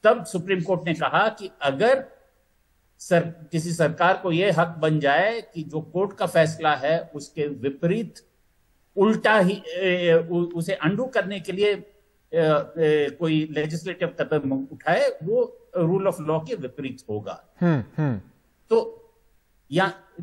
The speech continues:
Speaker 1: तो मेरा
Speaker 2: संजय जी,
Speaker 1: ये
Speaker 2: क्या
Speaker 1: कहना
Speaker 2: आप
Speaker 1: है
Speaker 2: इसको इसी कैटेगरी में मानते हैं?
Speaker 1: देखिए, अ, सुप्रीम कोर्ट के जो, अ, कई, अ, फैसला है, उ-, उसमें कई सारे पहलुए जुड़े हुए हैं,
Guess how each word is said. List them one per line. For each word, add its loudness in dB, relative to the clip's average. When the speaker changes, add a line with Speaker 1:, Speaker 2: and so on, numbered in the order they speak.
Speaker 1:
तो -2
मेरा 2
Speaker 2:
संजय 4
जी, 4
Speaker 1:
ये 4
Speaker 2:
क्या 8
Speaker 1:
कहना 10
Speaker 2:
आप 6
Speaker 1:
है -2
Speaker 2:
इसको 0
इसी 0
कैटेगरी 4
में 0
मानते 2
हैं? -2
Speaker 1:
देखिए, 4
अ, 4
सुप्रीम -2
कोर्ट -2
के -2
जो, -2
अ, 0
कई, 2
अ, 4
फैसला 0
है, 2
उ-, -4
उसमें -8
कई 4
सारे 2
पहलुए 4
जुड़े 2
हुए -2
हैं, -16